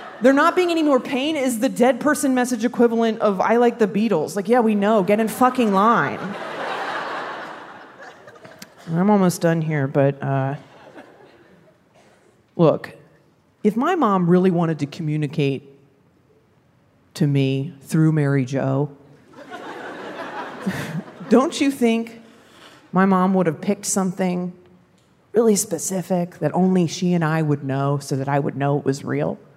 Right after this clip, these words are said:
Like, if Mary Jo had come to me with, like, Uh, last night I heard of, uh,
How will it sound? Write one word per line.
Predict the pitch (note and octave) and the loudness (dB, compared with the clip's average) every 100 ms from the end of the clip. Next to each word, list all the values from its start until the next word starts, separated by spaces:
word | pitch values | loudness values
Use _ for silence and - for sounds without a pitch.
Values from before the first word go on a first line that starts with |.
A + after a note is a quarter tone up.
| _ _ - - _ - | _ _ -20 -20 _ -4
Like, | F#3+ | -2
if | G#3+ | 0
Mary | A#3+ D4+ D#4+ | 0 0 2
Jo | A3 G#3 | 2 2
had | F3+ | 2
come | G3+ F#3 | 0 0
to | F3+ | 0
me | E3 D#3 | 0 0
with, | D3 C#3+ | 0 0
like, | C#3+ C#3 C#3 - - - _ _ _ _ _ _ _ _ _ _ _ _ _ _ | 2 0 -2 -12 -20 -20 _ _ _ _ _ _ _ _ _ _ _ _ _ _
Uh, | - - | -8 -6
last | F#3 G#3 G3+ | -2 0 0
night | A3+ G3+ | 0 2
I | |
heard | F3 F3 G3 | 0 2 2
of, | D#3+ - - | 2 -4 -10
uh, | - | -10